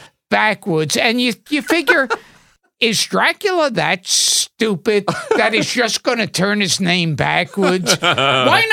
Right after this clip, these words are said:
Speaker 1: not come up with a totally, you know, "Hi, I'm John Smith."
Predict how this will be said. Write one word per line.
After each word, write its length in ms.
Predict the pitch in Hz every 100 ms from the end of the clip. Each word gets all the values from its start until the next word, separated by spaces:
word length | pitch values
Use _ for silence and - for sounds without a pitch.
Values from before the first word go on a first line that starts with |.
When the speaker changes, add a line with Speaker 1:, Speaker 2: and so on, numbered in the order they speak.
| 415
Speaker 1:
not 160 | 349
come 320 | - 262 294 262
up 260 | 233 240
with 180 | 233 185
a 100 | 185
totally, 480 | - 165 220 214 208
you 140 | 196
know, 180 | 190 165 - -
"Hi, 420 | 269 330 262 175
I'm 280 | 185 214 170
John 420 | - 185 190 165
Smith." 760 | - - 165 151 80 - -